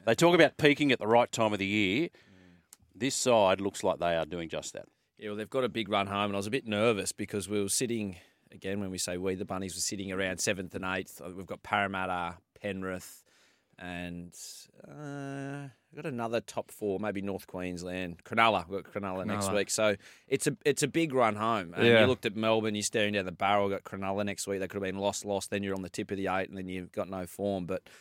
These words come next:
Speaker 2: what I liked last night, and it's been a hallmark of all good sides, is their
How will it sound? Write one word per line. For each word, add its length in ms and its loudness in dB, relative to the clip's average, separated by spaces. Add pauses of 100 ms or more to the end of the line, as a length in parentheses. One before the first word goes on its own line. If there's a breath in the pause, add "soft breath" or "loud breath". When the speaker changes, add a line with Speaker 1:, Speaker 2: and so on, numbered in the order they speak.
(220 soft breath)
Speaker 2:
what 160 4
I 40 8
liked 300 8
last 320 4
night, 340 0 (140)
and 420 -6
it's 180 -10
been 200 0
a 40 -2
hallmark 420 -2
of 120 -4
all 160 6
good 200 -2
sides, 380 -4
is 120 -6
their 280 -4